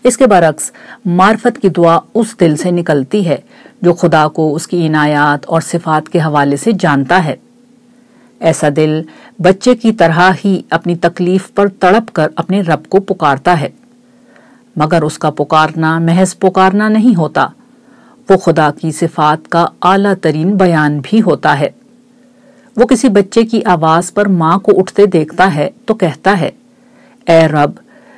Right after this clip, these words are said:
ये सोई हुई माँ रोते हुए बच्चे के लिए उठ गई। मैं कैसे मान लूँ कि वो रब जिसे नींद आती है न ऊँघ, अपने बंदे की आह पर उसके दुख दूर करने ना उठेगा?"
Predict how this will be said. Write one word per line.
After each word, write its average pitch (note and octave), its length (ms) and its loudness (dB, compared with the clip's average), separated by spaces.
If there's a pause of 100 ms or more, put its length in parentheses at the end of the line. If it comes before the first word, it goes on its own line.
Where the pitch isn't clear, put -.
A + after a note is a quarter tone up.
(120)
ये A#3 160 4
सोई F3 380 2
हुई A#3 240 2
माँ E3+ 360 2
रोते D#3+ 300 0
हुए G#3 220 4
बच्चे D#3+ 400 0
के G3 140 0
लिए F3+ 240 2
उठ F#3 180 0
गई। C3+ 240 -2 (720)
मैं C4+ 80 4 (160)
कैसे F3 320 2
मान G3 260 4
लूँ C#3+ 240 -6 (360)
कि F3+ 80 2
वो D#3+ 180 4
रब D3+ 280 0 (340)
जिसे G3 220 2
नींद F3+ 400 4
आती F3 300 2
है G3+ 200 0
न G#3 100 2
ऊँघ, E3 400 0 (680)
अपने - 280 -2
बंदे D#3+ 420 4
की - 220 -6
आह F#3 160 2
पर D3 280 -2 (260)
उसके F3+ 280 0
दुख G3 460 0
दूर E3+ 300 2
करने D#3 340 0
ना D3 140 0
उठेगा?" D3+ 560 -4